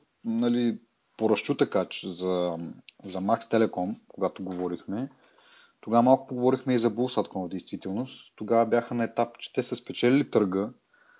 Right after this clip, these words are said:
за, за честотната лента, но нямаха май пари да го платят.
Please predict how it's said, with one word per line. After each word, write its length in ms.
за, 300
за 120
честотната 560
лента, 320
но 500
нямаха 440
май 180
пари 180
да 80
го 100
платят. 480